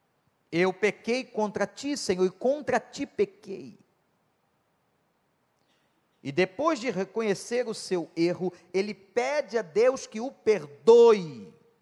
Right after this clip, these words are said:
e que o libere. Irmãos, isso é fantástico.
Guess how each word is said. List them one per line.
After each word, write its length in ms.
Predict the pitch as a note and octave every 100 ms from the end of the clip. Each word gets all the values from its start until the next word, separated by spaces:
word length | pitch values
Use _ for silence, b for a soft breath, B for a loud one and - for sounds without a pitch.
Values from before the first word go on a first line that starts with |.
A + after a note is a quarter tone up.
| _ _ _ _ _ _
e 100 | D3+
que 240 | - F3+ G3
o 80 |
libere. 1000 | A3+ A3 C#3 G3+ G#3 G3 F3 D3+ A#2+ - - _ _ _ _ _ _ _ _ _ _ _ _ _ _ _ _ _ _ _ _ _ _ _ _ _ _ _ _ _ _ -
Irmãos, 340 | E3 G3+ F3+
isso 220 | F#3 -
é 40 | F#3+
fantástico. 760 | F#3+ E3+ F3 E3 - - -